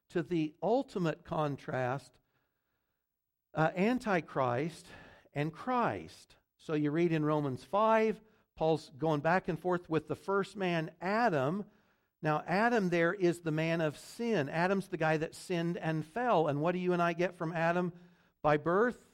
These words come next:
We get a sinful, villainous nature. Christ is the second man. What does Christ gives us? He gives us hero status. He brings us into his tribe of faith. So this is what you see throughout the Bible, and it starts with Cain and Abel.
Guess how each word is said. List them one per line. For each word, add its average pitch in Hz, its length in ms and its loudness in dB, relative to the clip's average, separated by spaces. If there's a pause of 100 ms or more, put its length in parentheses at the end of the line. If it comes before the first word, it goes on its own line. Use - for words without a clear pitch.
(240)
We 135 180 -8
get 147 200 -2
a 147 40 -2
sinful, 156 500 -6
villainous 143 580 -4
nature. 180 840 -8
Christ 120 360 -6
is 139 100 -16
the 180 100 -12
second 214 480 -4
man. 127 220 -4
What 135 80 -6
does 135 100 -12
Christ 196 400 -4
gives 190 240 -4
us? 196 200 -6 (420)
He 175 120 -6
gives 151 260 -2
us 160 120 -6
hero 220 600 2
status. 208 760 -2
He 139 80 -10
brings 139 320 -2
us 135 140 -10
into 147 180 -2
his 190 300 -4
tribe 117 400 0 (280)
of 123 140 -4
faith. - 500 -6 (320)
So - 140 -6
this 220 240 -2
is 214 140 -8
what 196 180 0
you 180 80 -8
see 185 220 -8
throughout 165 560 0
the 190 80 -6
Bible, 123 500 0 (260)
and 139 140 -4
it 131 80 -14
starts 170 640 -2
with 151 160 -10
Cain 123 300 -8
and 127 100 -8
Abel. 135 540 -10